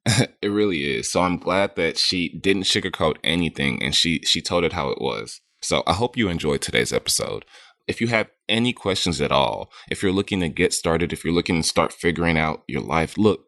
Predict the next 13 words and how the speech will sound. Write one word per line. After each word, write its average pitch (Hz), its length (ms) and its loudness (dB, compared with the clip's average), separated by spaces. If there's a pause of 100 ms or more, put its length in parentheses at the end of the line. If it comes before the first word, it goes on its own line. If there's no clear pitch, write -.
(120)
hey, 92 380 2
I 98 80 0
don't 107 200 0
mind. 76 400 0
Email 101 340 2
me, 104 120 0
call 90 300 0
me, 90 140 -2
text - 320 0
me. 90 260 -6 (280)
I 98 100 0
think 110 340 0
that 85 320 0